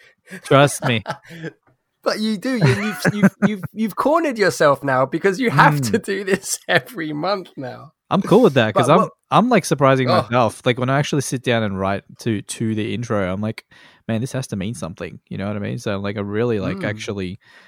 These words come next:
Speaker 1: it's all sp-, come, like, sp-, it's all coming splashing out of me, actually, when I'm sitting there typing it. It
Speaker 2: <laughs>
Speaker 1: splashes out, like, just all in one hit. Like, it'll, uh, I'll play the track that I'm,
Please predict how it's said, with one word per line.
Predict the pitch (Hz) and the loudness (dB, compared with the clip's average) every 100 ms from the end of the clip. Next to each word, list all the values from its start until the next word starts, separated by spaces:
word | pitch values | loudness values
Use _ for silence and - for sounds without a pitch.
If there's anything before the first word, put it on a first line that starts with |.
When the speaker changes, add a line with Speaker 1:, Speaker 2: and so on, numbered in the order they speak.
| _ - | _ -8
Speaker 1:
it's | 123 | 0
all | 170 208 | 2 0
sp-, | - - | -4 -8
come, | 139 127 | -2 -2
like, | 139 117 113 | -2 -6 -6
sp-, | - - _ _ - | -6 -8 _ _ -8
it's | 131 - | -4 2
all | 143 | 2
coming | 165 160 131 123 | 4 0 0 -2
splashing | - - 113 117 127 110 | -6 -6 -4 -2 -2 -2
out | 117 127 | -2 -4
of | 101 | -6
me, | 90 87 | -8 -6
actually, | 110 - 135 101 92 _ - | -6 -6 -4 -4 -6 _ -8
when | 107 | -6
I'm | 104 | -4
sitting | - 113 110 | -6 -6 -4
there | 104 104 | -4 -4
typing | 120 135 131 104 | -2 -2 -4 -6
it. | 101 - | -6 -8
It | 117 | -10
Speaker 2:
<laughs> | |
Speaker 1:
splashes | - - 151 127 147 139 131 123 | -10 -12 -6 0 0 0 -2 -2
out, | 147 113 - - _ - - _ _ | 0 -2 -4 -18 _ -20 -20 _ _
like, | 131 120 | -4 -2
just | 165 147 156 | -4 -2 2
all | 151 139 | 4 4
in | 175 156 | 2 4
one | 165 | 4
hit. | 131 156 107 | 6 2 2
Like, | 120 123 | -4 -2
it'll, | 143 131 131 | 2 2 2
uh, | 123 117 | 2 0
I'll | 117 | -2
play | 117 - 170 | -4 0 2
the | 151 | 2
track | - 135 139 - | 0 -2 -2 -2
that | 117 | -2
I'm, | 107 110 | -2 -6